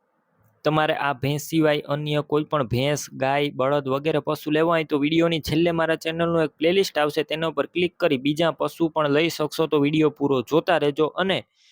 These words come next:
આપણું YouTube ચેનલ પણ સબસ્ક્રાઇબ કરજો, જેથી આવા નવા નવા વીડિયો તમને સૌપ્રથમ જોવા મળી શકે. વીડિયો શેર પણ કરજો, બીજા મિત્રની મદદ થાય. ભેંસ વેચવાની છે યોગેશભાઈને. આ ભેંસ, અ,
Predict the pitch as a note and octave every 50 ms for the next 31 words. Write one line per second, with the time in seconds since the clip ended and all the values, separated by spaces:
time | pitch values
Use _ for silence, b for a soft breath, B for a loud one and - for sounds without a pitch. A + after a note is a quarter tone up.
0 | b b b b b b _ _ - E3+ F3 F3 G3+ G3 F3+ E3+ F3 F#3 F3+ A3
1 | A3 F#3 F3 - F#3+ F#3+ G3+ G3 F#3 F3+ F#3+ F3+ F3 - D#3 D3+ - - - F3+
2 | F3+ E3 F3 - F3 F3 D#3+ E3 E3+ E3 D3+ D#3+ D#3 - D#3+ D#3+ D#3+ D#3+ D#3+ D#3
3 | C#3+ C#3 C#3+ D#3 D#3 D#3 D#3 D#3 D#3 D#3 D3 C#3+ D3 D3 D#3 D#3 D3+ - D3 D3
4 | D3 D3+ C#3+ - - C#3 - D3 C#3+ - - D3 C#3+ B2+ C#3+ C#3 C#3 C#3+ C#3 C3+
5 | C3+ C#3 D3 D#3+ D3 - D3+ D3 - - D#3 C#3+ C3+ C#3+ D#3+ E3 E3 D3+ - -
6 | E3+ F3+ F#3+ G#3 G3 - G3+ F#3+ F#3 F3 - F3+ E3+ D#3+ F3 E3 D#3+ D#3+ D3+ D#3+
7 | D#3+ D#3+ D#3+ D3+ - - D#3 D3+ D3+ C#3+ C3+ C#3 C3+ C#3 C#3+ C3+ _ - - F3
8 | G3 A#3 - _ _ _ _ _ _ _ _ _ _ _ _ _ _ _ _ _
9 | _ _ _ _ - E3+ G3+ G#3+ G#3 - G3+ G3 F#3+ F#3+ - G3+ G3+ F#3+ F#3+ F#3
10 | F#3 F3 - F#3+ F3+ E3+ D3+ D3+ D3+ F3 E3 - - - D3 C#3+ D3 D#3 E3+ F#3+
11 | G3 _ _ _ _ _ _ _ _ _ _ _ _ _ _ _ _ _ _ _
12 | _ _ _ _ - C#3+ D3+ D3+ C#3 D3 E3 E3+ E3 D3+ - - E3+ E3 D#3+ D#3+
13 | D#3+ D#3+